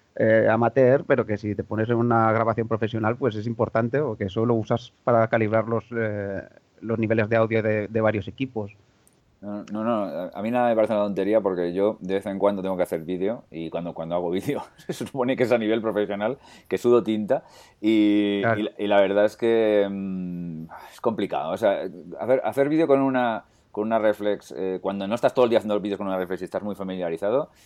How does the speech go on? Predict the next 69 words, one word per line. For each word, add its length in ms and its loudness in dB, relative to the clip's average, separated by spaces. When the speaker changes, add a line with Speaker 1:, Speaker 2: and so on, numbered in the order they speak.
Speaker 2:
eh, 180 -8
no 220 -4
es, 140 -8
no 100 -6
es 60 -8
tan 140 -4
sencillo 340 -4
como 180 -4
uno 200 -4
le 120 0
parece 300 -2
en 80 -6
un 80 -10
principio, 460 -16
¿no? 140 -10
En 100 -10
un, 60 -10
en 120 -12
una 100 -8
Speaker 1:
Sí, 140 2
a 80 6
Speaker 2:
cosa 100 4
Speaker 1:
ver. 100 2
Speaker 2:
que 80 -2
tal, 280 0
si 60 -8
dices, 160 -6
"Ah, 120 6
ja, 120 6
ja, 100 -2
ja, 240 2
si 60 -6
esto 180 -4
es 40 -8
nada, 160 0
apretar 220 2
el 60 0
botón 260 -2
y 40 -8
empezar 180 -2
a 40 0
grabar", 260 2
no, 220 -10
<laughs> 340 -8
no, 140 -6
no 80 -2
Speaker 1:
Es 140 0
Speaker 2:
es 0 -
Speaker 1:
que 100 2
Speaker 2:
tan 120 0
Speaker 1:
este 120 2
Speaker 2:
sencillo. 280 -8
Speaker 1:
esto 180 -2
es 60 2
otro 200 4
tema 180 2
que 60 4
daría 220 6
para 160 0
mucho, 300 -10
¿eh? 140 -2
Que 120 -2
realmente, 960 2
bueno, 300 -6
o 120 -6
sea, 180 2
realmente 380 2
las 160 2
reflex, 440 -2